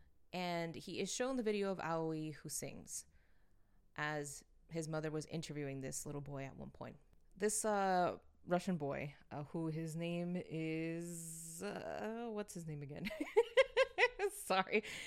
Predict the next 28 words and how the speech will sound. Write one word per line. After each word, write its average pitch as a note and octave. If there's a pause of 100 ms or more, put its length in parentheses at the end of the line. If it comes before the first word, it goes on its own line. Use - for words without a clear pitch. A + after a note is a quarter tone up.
(160)
There's C4
so C#4+
many G4+
names, A#3
by A#3
the A3+
way. A#3 (440)
There's A#3
so A#3
many C4+
names F#3
to G#3
remember E3+
in F3+
this F#3
manga, F#3
okay, E3+
'cause D3+ (540)
everybody F#3+ (120)
has A3
a A3
name. G#3+
Everybody G3+
is F#3+
important F#3+
in F#3+
some F3
aspect, G#3